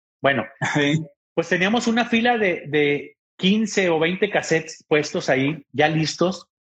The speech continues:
Speaker 1: con, con las, las grabadoras estas abiertas,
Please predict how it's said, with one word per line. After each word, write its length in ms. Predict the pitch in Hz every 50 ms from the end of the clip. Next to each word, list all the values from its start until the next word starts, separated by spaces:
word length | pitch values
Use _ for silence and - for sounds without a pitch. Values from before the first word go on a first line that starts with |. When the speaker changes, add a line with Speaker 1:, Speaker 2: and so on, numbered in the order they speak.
| _ _ _ _ _ _ _
Speaker 1:
con, 280 | _ - 147 143 139 123
con 200 | - 151 139 139
las, 300 | 139 131 127 123 - -
las 640 | 147 135 135 131 - 135 131 139 131 131 127 - -
grabadoras 680 | 143 135 127 131 139 131 127 127 127 131 143 160 156 131
estas 360 | 156 147 - 180 165 - - -
abiertas, 720 | 127 120 127 131 131 127 - - 170 170 - - - _